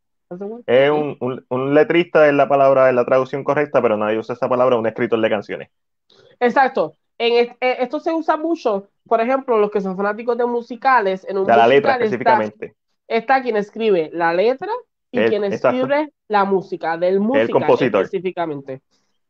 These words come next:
Speaker 1: Eh, para, para los que no lo con-, ah, con-, los que no saben quién es específicamente,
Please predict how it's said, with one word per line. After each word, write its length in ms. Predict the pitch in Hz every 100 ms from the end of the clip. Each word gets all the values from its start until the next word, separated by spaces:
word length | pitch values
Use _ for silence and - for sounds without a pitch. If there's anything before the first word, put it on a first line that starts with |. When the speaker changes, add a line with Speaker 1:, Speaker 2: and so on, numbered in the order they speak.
| _
Speaker 1:
Eh, 920 | 190 214 214 208 202 202 202 202 202 - _ _ _ -
para, 340 | 233 226 -
para 160 | 233 233
los 140 | 233
que 100 | 240
no 140 | 214
lo 160 | 226 262
con-, 220 | 285 269
ah, 240 | 220 226 226
con-, 220 | - 226 -
los 240 | 226 226
que 100 | 220
no 140 | 214 214
saben 260 | 247 262
quién 220 | 262 240 233
es 180 | 247
específicamente, 1400 | 226 208 - 196 208 208 226 240 233 208 156 143 143 160